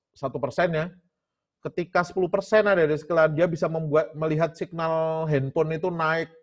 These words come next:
eh, apa namanya, signalnya itu naik seperti ini. Ketika dia pakai dua puluh persen dari otaknya ada di sekalian, dia bisa menerbangkan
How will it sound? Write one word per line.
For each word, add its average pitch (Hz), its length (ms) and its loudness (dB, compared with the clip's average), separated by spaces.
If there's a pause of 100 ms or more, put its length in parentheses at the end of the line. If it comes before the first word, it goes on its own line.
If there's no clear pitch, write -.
eh, 147 400 2
apa 151 160 -2
namanya, 156 400 -4
signalnya 151 480 -4
itu 160 160 -4
naik 139 320 -4
seperti 110 400 -10
ini. 107 80 -14 (400)
Ketika 170 800 0
dia 156 160 2
pakai 156 400 2
dua 143 160 4
puluh 151 160 -2
persen 160 240 -2
dari 143 240 2
otaknya 180 480 -2
ada 143 240 -2
di 131 80 -6
sekalian, 135 320 -2
dia 156 160 0
bisa 156 160 -4
menerbangkan 143 800 -2